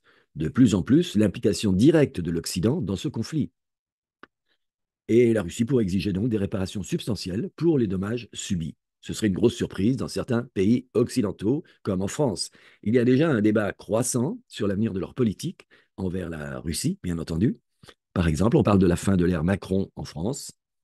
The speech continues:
qui ne saurait tarder, et de la possibilité d'une restructuration politique dans le pays, de façon à, cela indiquerait que même au sein des pays occidentaux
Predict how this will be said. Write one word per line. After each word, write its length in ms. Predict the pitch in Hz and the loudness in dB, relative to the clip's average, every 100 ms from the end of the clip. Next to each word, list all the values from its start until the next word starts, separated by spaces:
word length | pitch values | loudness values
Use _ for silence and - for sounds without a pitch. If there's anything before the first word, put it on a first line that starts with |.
| _ _ _ _ _ _ | _ _ _ _ _ _
qui 80 | - | -6
ne 40 | 92 | -2
saurait 240 | 104 87 | 0 0
tarder, 440 | 80 71 85 196 _ _ _ _ _ _ | -2 -4 -4 -4 _ _ _ _ _ _
et 80 | 110 | 2
de 100 | 117 | 6
la 120 | 127 | 6
possibilité 480 | 123 143 147 143 175 | 4 2 2 2 2
d'une 140 | 120 95 | 2 0
restructuration 1000 | 117 104 101 - 117 - 98 92 143 131 | -2 -4 -10 -8 -6 -2 -2 -2 -4 0
politique 560 | 107 90 - 185 - _ - | 0 0 -4 -10 -10 _ -16
dans 180 | 76 98 | -6 -2
le 80 | 92 | 0
pays, 380 | 139 127 110 - _ _ - _ _ _ | 4 4 2 -2 _ _ -20 _ _ _
de 140 | - 98 | -6 -4
façon 480 | 104 95 131 147 131 | -4 -4 -2 0 0
à, 420 | 98 92 87 85 | -4 -6 -8 -8
cela 220 | - 107 | -2 2
indiquerait 480 | 131 110 - 110 160 | 4 2 0 0 0
que 120 | - | -2
même 200 | 98 113 | -2 -2
au 80 | 98 | -4
sein 180 | - 113 | -6 -6
des 100 | 90 | -4
pays 180 | 92 | -6
occidentaux 600 | 85 - 90 87 98 87 | -6 -6 -6 -4 -4 -4